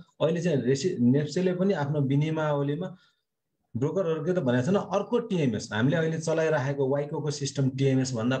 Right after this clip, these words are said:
फरक अर्को कुनै टिएमएस आयो भने दिने, तर शुल्क लिएर दिने अरे। अहिलेकै टिएमएस चलाइराख्यो भने चाहिँ पचपन्न हजार रुपियाँ प्रति महिना लागत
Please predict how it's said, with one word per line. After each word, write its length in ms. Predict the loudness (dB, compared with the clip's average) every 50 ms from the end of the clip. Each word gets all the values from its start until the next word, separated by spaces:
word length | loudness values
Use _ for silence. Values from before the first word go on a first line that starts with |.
| -2
फरक 300 | -2 -4 -4 -4 -6 -6 -6
अर्को 240 | -4 -2 0 0 0
कुनै 240 | 0 0 0 0 -2
टिएमएस 440 | -4 -6 -6 -4 -2 -2 -2 -4 -4 -6
आयो 260 | -4 -2 0 0 2 2
भने 300 | 2 2 0 0 -2 -4 _ _ _ _ _ _ -6
दिने, 340 | -2 0 2 2 2 2 2 2 0 -2 -2 -2 -4 -6 -8 -10 -16 _ _ -2
तर 140 | -2 0 -2 -2 -4 -8 -12 _ -6
शुल्क 340 | 0 2 2 4 4 2
लिएर 380 | 2 0 0 0 0 0 0 0
दिने 240 | 0 -2 -2 -2 -4
अरे। 200 | -4 -6 -10 -14 -18 -20 -20 _ _ _ _ _
अहिलेकै 400 | 2 2 4 4 4 2 0 -2 -2
टिएमएस 380 | 0 2 4 4 4 4 2 0
चलाइराख्यो 500 | 0 0 2 2 2 2 0 0 -2 -2
भने 220 | -2 -2 -2 -2 -2
चाहिँ 240 | -2 -2 -2 -2 -4 -10 -16 -20 _ _ _ _ _ -4
पचपन्न 340 | -4 -4 -2 -2 0 2 2
हजार 320 | 2 2 2 2 0 0
रुपियाँ 200 | -2 -2 -4 -4 -2
प्रति 260 | 0 0 0 2 2
महिना 280 | 2 2 4 2 2 2
लागत 340 | 2 2 2 2 0 -2